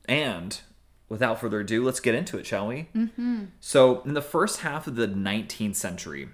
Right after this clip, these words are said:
Speaker 1: there were really important treaties signed that involved the United States, Great Britain, France, Spain, later Mexico,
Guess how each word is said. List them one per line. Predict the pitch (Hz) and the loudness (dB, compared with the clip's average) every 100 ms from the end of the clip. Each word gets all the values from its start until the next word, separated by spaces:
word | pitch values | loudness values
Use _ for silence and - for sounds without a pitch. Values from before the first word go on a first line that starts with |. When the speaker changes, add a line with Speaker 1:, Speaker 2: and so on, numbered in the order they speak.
| - | -12
Speaker 1:
there | 98 113 | 2 4
were | 117 117 | 6 4
really | 104 113 127 151 | 4 2 2 0
important | 120 - 113 110 101 | -4 -2 -2 -2 -6
treaties | - 95 80 98 | -4 -4 -4 -4
signed | 95 87 85 92 | -4 -4 -6 -4
that | - | -2
involved | 98 90 98 101 101 92 - | -2 -2 0 0 -2 -6 -8
the | 95 | -6
United | 87 90 | -4 -4
States, | - 131 123 117 - | -2 2 2 0 -4
Great | 110 85 - | -6 -6 -4
Britain, | 107 110 107 | -2 -2 -2
France, | 107 98 92 95 95 | -4 -6 -4 -4 -4
Spain, | - - 90 90 92 90 | -2 -2 -4 -4 -6 -6
later | 90 95 | -6 -6
Mexico, | 90 82 - 90 95 90 | -6 -8 -8 -6 -4 -4